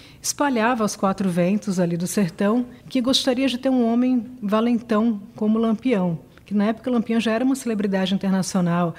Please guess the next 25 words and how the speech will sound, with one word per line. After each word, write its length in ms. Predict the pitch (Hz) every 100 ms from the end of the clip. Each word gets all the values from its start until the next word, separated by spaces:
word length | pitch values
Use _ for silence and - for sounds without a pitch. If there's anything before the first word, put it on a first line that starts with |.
| -
né? 160 | 170 175
Os 320 | 190 185 -
feitos 440 | - 226 240 208
do 80 | 180
Lampião 500 | 180 175 185 180 196
já 160 | 170 175
eram 400 | 190 202 196 185 -
usualmente 640 | 202 196 202 196 196 -
reproduzidos 720 | 190 202 190 175 185 180 180 185
no, 220 | 180 175
nos 160 | 185
jornais, 600 | 175 208 196 185 190 175
frequentemente 600 | - 202 214 208 202 208
se 80 | -
comentava 560 | - 208 202 202 196 185
sobre 460 | - 190 175 175 175
a 60 |
forma 280 | 165 196 208
como 180 | 202 196
o 40 |
Lampião 500 | 190 185 190 185 180
conseguia 520 | 180 185 202 175 190 190
fugir 300 | - 180 180
da 100 | 175
polícia, 800 | 190 175 208 214 - - 170